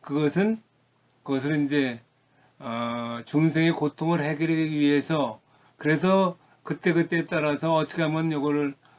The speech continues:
어, 상을 버릴까 하는 것을 말씀하신 것이지 무슨 따로 뭐가 법이 있어서 그런 게 아니다 이거죠.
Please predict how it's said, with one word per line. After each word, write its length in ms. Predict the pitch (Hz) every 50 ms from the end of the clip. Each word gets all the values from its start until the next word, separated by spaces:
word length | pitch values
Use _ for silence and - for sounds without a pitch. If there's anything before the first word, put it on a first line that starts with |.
| _ _ _
어, 320 | - 147 127 127 127 127 127
상을 380 | 123 - - 165 165 160 156 143
버릴까 600 | 131 127 131 131 131 131 - 143 127 117 110 101 95
하는 260 | - 131 147 160 165
것을 400 | 170 165 - 196 190 190 185 185 - _ _ - - _ -
말씀하신 600 | 160 147 147 143 - 147 143 139 131 - 131 131
것이지 640 | 127 120 110 120 117 127 156 156 147 120 104 - _ _ _ _ _ _ _ _
무슨 320 | 151 147 143 165 165 156
따로 400 | - - 160 147 160 170 180 180
뭐가 320 | 170 170 160 147 160 156 139
법이 320 | - 135 135 131 147 143
있어서 260 | 139 139 147 127 139
그런 220 | 127 127 127 127 123
게 40 | 131
아니다 280 | 117 117 113 110 113
이거죠. 440 | 110 107 107 107 104 110 107 98 -